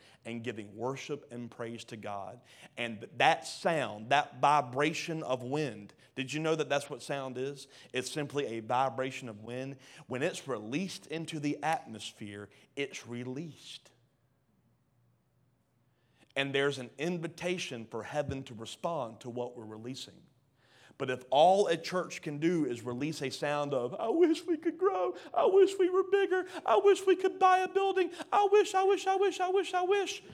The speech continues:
nothing is gonna be released that's a fruit that people actually want to eat. It's not about hearing the sound for us.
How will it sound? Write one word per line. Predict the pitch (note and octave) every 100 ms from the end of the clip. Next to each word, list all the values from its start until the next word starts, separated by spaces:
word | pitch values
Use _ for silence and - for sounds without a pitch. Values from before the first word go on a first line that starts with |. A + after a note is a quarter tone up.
| - -
nothing | A2 C#3+ D#3+ D#3+ E3+ E3 E3 E3 -
is | B2 B2
gonna | B2 C3 B2+
be | A#2 B2
released | A#2+ A#2 A#2 B2 B2 - -
that's | A2+ A#2+ A#2+
a | G#2+
fruit | - C3 B2+ -
that | -
people | - A#2+ A#2 A2 -
actually | A2 - - G#2+
want | G2+ G#2 G#2 -
to | D2+ _
eat. | F2 - - _ _ _ _ _ _ _ _ _ _ _ _ _ _ _ _ _ _ _ _ _ _ _ _ _ _ _ _ _ _ _ _ _ _ _ - - - - - - -
It's | D#3 D#3 D3
not | E3+ F#3+ A3
about | F#3+ G3 F3+
hearing | - F#3 F3+ F3
the | D3
sound | - F3 D#3+ D3
for | C3 A2+
us. | G#2 - - -